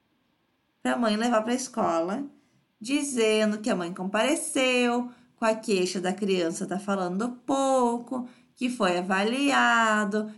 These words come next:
que foi observado tal e tal e tal aspecto, que está dentro do esperado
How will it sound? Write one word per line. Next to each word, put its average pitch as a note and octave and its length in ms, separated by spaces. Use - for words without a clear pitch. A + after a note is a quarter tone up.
que B3 140
foi A3+ 160
observado F#3+ 600
tal F3 300
e F3 40
tal E3+ 300
e E3+ 40
tal E3+ 240
aspecto, B3+ 1040
que C4 120
está B3 360
dentro G3 360
do F#3+ 100
esperado A#3+ 800